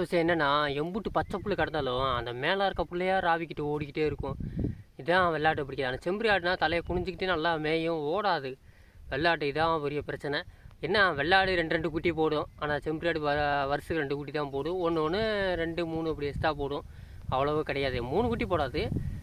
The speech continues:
வருஷத்துக்கு, ஒரு தலையத்து ரெண்டு, அதுக்கப்புறம் ஏதாவது ஒரு இது ஒண்ணு, அப்போ மூணு குட்டி ஆயிரும் வருஷத்துக்கு செம்பரி ஆடு. இது அப்படி இல்லை, வருஷத்துக்கு அஞ்சு குட்டி கூட போடுங்க செ-, வெள்ளாடு. ஆனா மேய்க்கிறது ரொம்ப கஷ்டம். ஒரு ஆள் ஐம்பது ஆடை மேய்க்கிறது ரொம்ப கஷ்டன்றாங்க நம்ம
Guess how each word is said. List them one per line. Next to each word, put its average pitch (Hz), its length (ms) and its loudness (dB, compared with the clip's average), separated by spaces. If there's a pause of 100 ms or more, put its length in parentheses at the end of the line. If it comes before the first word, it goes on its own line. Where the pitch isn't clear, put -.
(260)
வருஷத்துக்கு, 196 380 2 (380)
ஒரு 165 320 4
தலையத்து 170 300 2
ரெண்டு, 160 180 0 (160)
அதுக்கப்புறம் 170 440 2 (520)
ஏதாவது 156 240 4
ஒரு 143 120 8
இது - 140 6
ஒண்ணு, - 240 4
அப்போ - 240 4
மூணு 175 180 4
குட்டி 160 160 2
ஆயிரும் 151 200 4
வருஷத்துக்கு 143 320 0
செம்பரி 139 220 2
ஆடு. 139 120 6 (520)
இது 156 140 0
அப்படி 156 180 -2
இல்லை, 147 140 2
வருஷத்துக்கு 151 340 4
அஞ்சு 147 180 -2
குட்டி 160 180 0
கூட 160 140 2 (100)
போடுங்க 139 300 0 (100)
செ-, 135 100 -6 (300)
வெள்ளாடு. 135 340 0 (680)
ஆனா 160 120 6 (240)
மேய்க்கிறது 156 360 2
ரொம்ப 143 220 0
கஷ்டம். 156 340 0
ஒரு 135 180 0
ஆள் 185 160 2
ஐம்பது 170 460 4
ஆடை 185 220 8
மேய்க்கிறது 180 400 2
ரொம்ப 175 200 4
கஷ்டன்றாங்க 156 500 0 (500)
நம்ம 127 180 4